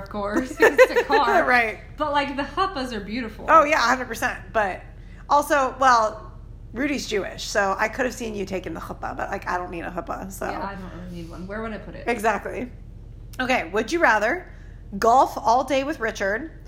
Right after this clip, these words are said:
Speaker 2: or have to sit through high tea with Emily and Gran?
Speaker 1: High tea. I can't stand golf, and I
Speaker 2: Me
Speaker 1: wouldn't,
Speaker 2: either.
Speaker 1: I wouldn't be able to do it. It would take a hundred years because I wouldn't be able to get my golf
Speaker 2: Right?
Speaker 1: ball to where it needs to go.
Speaker 2: Also, those little mini finger sandwiches at high tea
Speaker 1: Oh,
Speaker 2: are
Speaker 1: yeah. I love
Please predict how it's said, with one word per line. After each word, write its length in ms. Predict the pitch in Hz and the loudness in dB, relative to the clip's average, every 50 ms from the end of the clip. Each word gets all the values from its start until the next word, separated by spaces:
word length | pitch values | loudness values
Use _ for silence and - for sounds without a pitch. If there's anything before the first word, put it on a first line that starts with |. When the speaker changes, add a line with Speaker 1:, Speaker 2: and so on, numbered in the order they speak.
| - - - - - - - - - - | -18 -18 -18 -18 -18 -18 -16 -16 -4 2
Speaker 2:
or 220 | 254 240 233 226 | 4 6 6 6
have 200 | 226 240 233 233 - | 6 6 4 4 2
to 60 | 233 | -6
sit 200 | 196 - 262 247 | -6 -6 -6 -6
through 120 | - 226 214 | -4 -6 -6
high 280 | 202 - 233 226 226 202 | -2 2 2 2 2 2
tea 320 | - - - 262 226 208 | -4 -6 -6 -4 -4 -4
with 140 | 190 190 190 - | -4 -4 -4 -4
Emily 320 | 202 196 202 196 196 190 185 | -4 -2 -2 -2 -2 -2 -4
and 140 | 180 180 | -4 -4
Gran? 400 | 180 185 175 151 - 165 196 190 - - - - - - - - - - - - - - | -4 -4 -4 -4 -6 -8 -8 -10 -10 -12 -16 -16 -16 -16 -16 -16 -16 -16 -16 -16 -16 -16
Speaker 1:
High 220 | - - 262 285 285 | -4 -2 0 0 0
tea. 380 | 285 - - 226 220 208 196 | -2 -6 -8 -8 -6 -6 -4
I 140 | 185 190 208 | -2 -2 -4
can't 280 | 247 - 254 247 214 214 | -4 -4 -6 -6 -6 -8
stand 340 | - - 214 208 208 202 190 | -8 -8 -6 -6 -6 -6 -8
golf, 280 | 180 175 180 180 175 185 | -8 -8 -8 -8 -8 -8
and 100 | 196 190 | -6 -4
I 80 | 196 | -4
Speaker 2:
Me 60 | 190 190 | -2 -2
Speaker 1:
wouldn't, 160 | 196 180 170 | -4 -4 -4
Speaker 2:
either. 180 | 175 170 185 180 | -4 -4 -4 -2
Speaker 1:
I 120 | - 208 247 | -2 -2 0
wouldn't 180 | 320 320 339 | 0 -2 -2
be 60 | 330 339 | -2 -2
able 100 | 285 220 | -2 -4
to 60 | 247 | -4
do 160 | 190 214 302 | -4 -4 -4
it. 200 | 320 - - - - - - | -4 -4 -6 -10 -14 -12 -8
It 60 | 254 | -6
would 80 | 302 - | -4 -2
take 140 | 330 349 - | -4 -4 -4
a 60 | - | -6
hundred 360 | 285 277 311 294 285 311 247 226 | -6 -6 -6 -6 -6 -6 -6 -6
years 360 | 247 277 302 254 220 - - | -6 -6 -4 -4 -6 -8 -8
because 240 | - 220 - 247 214 | -12 -10 -8 -6 -6
I 80 | 240 247 | -4 -4
wouldn't 200 | 247 254 240 262 | -4 -4 -4 -6
be 40 | 277 | -6
able 80 | 247 | -6
to 60 | 247 240 | -6 -6
get 100 | 262 247 | -6 -6
my 100 | 240 220 | -6 -6
golf 200 | 208 208 196 214 | -4 -2 0 2
Speaker 2:
Right? 320 | 196 190 190 214 254 320 302 | 4 4 4 4 4 4 2
Speaker 1:
ball 100 | 185 185 185 | 0 -4 -6
to 120 | - 214 | -8 -6
where 140 | 202 208 208 | -6 -6 -6
it 60 | 214 | -6
needs 220 | 214 208 208 - | -8 -8 -8 -8
to 60 | - 190 | -10 -8
go. 160 | 180 208 208 | -6 -2 2
Speaker 2:
Also, 300 | 214 240 269 277 311 320 | 2 2 2 2 0 0
those 220 | 254 262 254 - - | 2 0 -2 0 -2
little 160 | 247 254 254 | -2 -2 0
mini 260 | 233 220 214 226 226 | -2 -4 -4 -6 -6
finger 280 | 220 - 196 190 185 190 | -6 -6 -4 -4 -4 -4
sandwiches 460 | 190 - 185 175 170 160 - 165 151 - | -4 -4 -6 -6 -6 -6 -8 -8 -8 -6
at 60 | 147 | -6
high 160 | - 165 160 | -6 -6 -6
tea 280 | 160 - 165 165 196 - | -6 -8 -8 -8 -6 -4
Speaker 1:
Oh, 60 | 320 339 | -2 -2
Speaker 2:
are 340 | 330 294 - 202 196 - - | -2 0 -2 -4 -4 -6 -8
Speaker 1:
yeah. 200 | 175 - - 196 | -12 -10 -8 -8
I 20 | |
love 180 | 180 180 - | -6 -6 -6